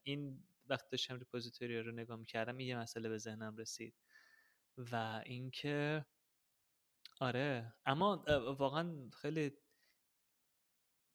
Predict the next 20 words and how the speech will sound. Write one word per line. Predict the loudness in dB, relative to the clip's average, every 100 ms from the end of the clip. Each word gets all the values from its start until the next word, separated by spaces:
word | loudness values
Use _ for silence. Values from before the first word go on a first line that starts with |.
| _ _ _ _ _
جالبه | 4 6 8 10
برام | 10 8 2
که | -4 -4 _ _
این | 2 6
همه | 8 8
افراد | 8 6 6 6
اومدن | 4 4 6 6 6
و |
مشارکت | 6 4 2 0 0 0
کردن | 4 6
و | 6
اینو | 6 6
نشون | 4 4
می‌ده | 2
که | 0 2
چقدر | 4 6 8
تو | 8
زبان | 10 10 10 4
فارسی | 2 2 4 2
پتانسیل | 0 0 0 2 2